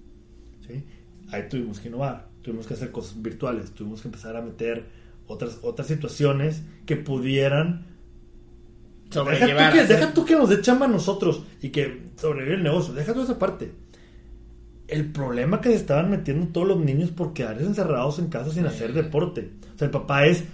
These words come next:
Speaker 1: "No salgas a la calle porque hay un virus". El niño es, "No salgo de mi
Speaker 2: Nada.
Speaker 1: casa".
Speaker 2: En las edades más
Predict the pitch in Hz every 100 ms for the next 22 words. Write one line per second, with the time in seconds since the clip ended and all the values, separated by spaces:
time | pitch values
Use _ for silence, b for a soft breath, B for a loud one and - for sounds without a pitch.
0 | - 139 160 170 175 202 240 226 135 156
1 | - 151 - 117 170 151 139 156 151 -
2 | - - - 120 117 139 147 156 170 -
3 | - - - - 135 135 143 202 185 120
4 | 104 123 120 - - - - 139 139 135
5 | 131 - 131 139 156 147 143 147 147 -